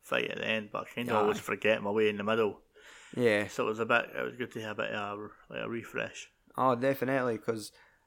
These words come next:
Speaker 2: I think I originally saw this film, possibly, it might be f-,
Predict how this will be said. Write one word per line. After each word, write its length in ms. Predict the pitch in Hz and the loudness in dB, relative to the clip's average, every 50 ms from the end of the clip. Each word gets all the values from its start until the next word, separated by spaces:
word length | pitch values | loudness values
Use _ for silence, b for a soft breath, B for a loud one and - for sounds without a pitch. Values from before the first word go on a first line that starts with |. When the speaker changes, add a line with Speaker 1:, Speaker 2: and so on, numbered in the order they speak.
| b b - | b b -2
Speaker 2:
I 140 | - 117 139 | 0 2 2
think 240 | 143 156 147 131 - | 4 2 2 4 4
I 200 | 104 117 120 117 | 4 4 4 2
originally 920 | 117 113 117 120 117 - - 139 135 127 127 127 120 117 113 110 104 - _ _ _ _ _ _ _ _ _ _ _ _ - _ _ _ _ _ _ - - - | 0 0 0 0 0 -2 -2 -2 0 0 2 2 2 2 0 -2 -4 -6 _ _ _ _ _ _ _ _ _ _ _ _ -20 _ _ _ _ _ _ -20 -20 -16
saw 260 | - - 123 123 120 123 | -6 0 2 4 4 4
this 120 | 123 - | 2 0
film, 240 | - - 113 107 107 - | -2 -2 -4 -4 -4 -6
possibly, 420 | - - 147 175 - 196 170 156 | -2 -2 -2 -2 0 2 2 4
it 60 | 123 117 | 4 4
might 200 | 156 - - 139 | 2 0 0 0
be 200 | 139 127 120 - | 0 0 0 -2
f-, 80 | - | -6